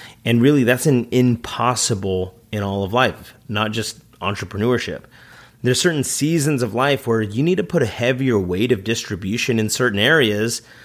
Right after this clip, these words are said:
more than others. You know, if you're going through a hard time in your marriage, you're gonna need to cut out some time from other areas and devote a heavier weight towards investing in that relationship. If you're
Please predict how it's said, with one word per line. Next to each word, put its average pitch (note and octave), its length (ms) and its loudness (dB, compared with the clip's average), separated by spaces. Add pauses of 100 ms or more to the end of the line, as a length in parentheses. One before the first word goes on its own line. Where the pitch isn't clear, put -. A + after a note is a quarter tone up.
(160)
more B2 400 4
than B2+ 160 2
others. C3+ 500 -2 (520)
You - 80 -2
know, A#2+ 80 4
if - 80 0
you're A#2 100 -4
going B2+ 180 0
through B2+ 120 0
a G#2 40 -4
hard A#2+ 220 0
time A2+ 220 0
in G#2 60 0
your F#2+ 100 -2
marriage, G2+ 460 0
you're A2+ 100 -2
gonna A#2+ 160 2
need A2 160 2
to G#2 80 0
cut A#2+ 260 -2
out A2+ 200 0
some G2+ 160 -4
time G#2+ 280 -4
from G2+ 160 -4
other A2 220 2
areas A2 380 0
and A2 100 -4
devote G#2 280 0
a G2+ 40 2
heavier G#2 340 0
weight F#2+ 440 -2
towards G#2 360 -2
investing G2 460 -2
in G2+ 100 0
that G2+ 140 -2
relationship. G#2+ 720 -2
If F#2 160 -12
you're G#2 220 -2